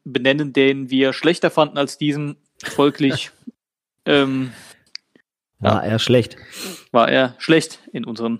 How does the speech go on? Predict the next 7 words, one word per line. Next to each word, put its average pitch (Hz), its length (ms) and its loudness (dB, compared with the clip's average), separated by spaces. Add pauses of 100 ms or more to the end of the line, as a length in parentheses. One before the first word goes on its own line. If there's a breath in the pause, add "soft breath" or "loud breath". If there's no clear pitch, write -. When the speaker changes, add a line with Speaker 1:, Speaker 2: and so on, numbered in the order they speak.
Speaker 2:
Ja. - 80 -4
Speaker 1:
Augen. 113 240 0 (2000 loud breath)
Speaker 2:
Äh, 123 340 4
ich - 200 2
war 135 260 4
im 143 140 4
Joker 127 560 2